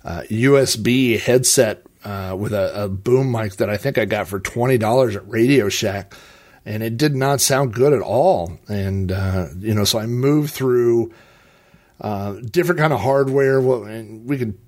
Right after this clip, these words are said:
talk, you know what, let's just talk about it now. Um, I started with that headset. I had this little headset, but I had, um, I had some recording equipment. You know, I'd bought some equipment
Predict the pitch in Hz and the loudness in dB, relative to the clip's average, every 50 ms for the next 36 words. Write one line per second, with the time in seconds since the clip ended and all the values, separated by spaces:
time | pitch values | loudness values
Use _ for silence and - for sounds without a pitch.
0 | _ - - - 127 117 110 107 110 175 240 294 294 277 277 262 254 262 220 - | _ -8 -6 -2 -2 -2 -2 0 0 -2 0 0 2 2 2 4 4 4 2 2
1 | - 208 190 - - - 131 139 131 131 135 131 120 95 90 98 98 101 104 101 | 2 0 0 0 2 4 2 4 4 2 2 2 2 0 -2 -2 -2 -2 0 -2
2 | 95 90 - - - - - 104 107 107 110 107 107 104 95 - - - - - | -2 -4 -6 -10 -14 -8 -4 -2 -2 -2 -2 -2 -4 -6 -8 -10 -16 -20 -20 -20
3 | - - _ _ _ _ _ _ _ - - - - 117 117 - 202 214 214 196 | -20 -20 _ _ _ _ _ _ _ -14 -12 -6 -2 -2 0 2 4 4 4 4
4 | 165 - 170 147 - - - 135 135 120 - - 104 101 101 110 117 104 110 104 | 4 4 2 2 2 2 0 0 2 2 2 0 0 -2 -4 -4 -4 -2 -2 -2
5 | - 170 175 156 123 127 110 - - 120 104 104 101 - - - - - - - | 2 2 2 2 2 0 -2 -2 -2 -2 -2 -4 -4 -8 -14 -20 -20 -20 -20 -20
6 | - - - - - - 127 170 165 165 165 185 185 151 135 165 220 226 220 220 | -20 -20 -20 -20 -20 -8 -4 -2 0 0 0 0 -2 -2 -2 -2 -2 0 0 0
7 | 226 220 208 202 202 - - - 156 160 156 156 156 151 151 151 147 139 123 - | 0 0 -2 -2 -4 -8 -6 -4 -2 0 0 2 0 0 0 -2 -4 -6 -10 -12
8 | _ _ _ _ _ _ _ _ _ _ _ _ _ _ _ _ _ _ _ _ | _ _ _ _ _ _ _ _ _ _ _ _ _ _ _ _ _ _ _ _
9 | - 135 160 175 170 202 202 175 - - - 190 180 156 147 127 - - - 196 | -6 -4 -2 0 2 2 0 0 -2 0 0 2 2 2 0 -2 -4 -2 0 2
10 | 208 220 226 202 147 127 110 - - - - 196 220 - - 78 76 101 113 120 | 2 4 2 2 0 0 -2 -4 -4 0 0 0 0 0 -4 -8 -8 -4 -2 0
11 | 120 120 110 101 104 113 120 147 180 160 - 196 180 151 127 - - - 101 - | 0 0 0 0 0 2 4 4 2 2 2 2 0 0 -2 -4 -2 -2 -2 -2
12 | - - 95 104 117 - | -2 -6 -10 -10 -10 -12